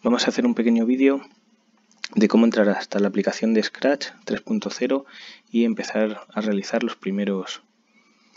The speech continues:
los primeros retos de la, de los capítulos, ¿vale? Primero tenemos que abrir un navegador, puede ser, mirad, Google Chrome,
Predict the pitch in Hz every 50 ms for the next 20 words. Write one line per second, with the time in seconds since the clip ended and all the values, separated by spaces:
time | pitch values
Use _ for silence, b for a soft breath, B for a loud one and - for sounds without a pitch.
0 | B B B B B B B B B B _ _ _ _ _ _ _ _ _ _
1 | _ _ _ _ _ _ _ _ _ _ _ - - - 131 127 127 123 - -
2 | - - 110 113 113 113 113 110 107 107 104 - - 120 123 - 120 - - 101
3 | 98 - - - - - - - 113 104 - - 113 104 101 101 95 - - -
4 | - 104 117 139 143 - - 101 107 117 117 135 131 127 - - - 113 113 113
5 | - - 117 110 117 117 113 117 110 110 107 107 104 101 104 123 135 131 - 107
6 | 101 - - - 101 95 - - B B B B B B B B 117 113 110 107
7 | 101 104 113 110 107 104 101 - - 120 131 139 139 143 143 135